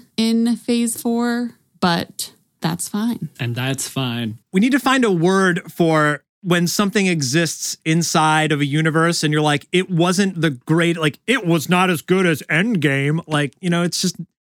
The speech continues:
Speaker 3: it's not going to be, and that's okay.
Speaker 1: Yeah.
Speaker 2: No, that's why I think, uh, I agree, but that's why I think they're doing a great job with these phases, at least, like, breaking things out into different phases puts, like, this structure in it that's like,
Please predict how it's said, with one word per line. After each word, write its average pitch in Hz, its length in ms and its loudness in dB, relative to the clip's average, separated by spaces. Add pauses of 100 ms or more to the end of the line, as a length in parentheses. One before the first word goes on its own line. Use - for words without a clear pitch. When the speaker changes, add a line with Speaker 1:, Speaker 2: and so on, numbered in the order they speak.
(160)
Speaker 3:
it's 185 240 0
not 202 320 2
going 147 360 0
to 143 100 -2
be, 131 480 -2
and 135 120 -2
that's 135 160 -4
okay. 135 480 -2 (180)
Speaker 1:
Yeah. 165 120 0
Speaker 2:
No, 214 160 2
that's 226 240 0
why 302 180 0
I 196 80 2
think, 202 360 -2
uh, 165 200 0
I 156 100 0
agree, 151 420 0
but 147 220 -2
that's 165 260 0
why 165 160 2
I 147 40 0
think 156 220 -2
they're 156 120 0
doing 147 240 0
a 139 60 0
great 139 280 -2
job 139 240 -2
with 143 160 -4
these 135 240 -2
phases, 160 760 0
at 165 220 -4
least, 151 360 -2
like, 139 280 -2
breaking 151 480 -2
things 156 260 0
out 143 180 0
into 139 180 -2
different 139 420 -4
phases 143 720 -2
puts, - 340 -6
like, 135 220 -4
this 135 160 -4
structure 151 440 -2
in 135 60 0
it 135 100 -4
that's 117 280 -6
like, 117 160 -6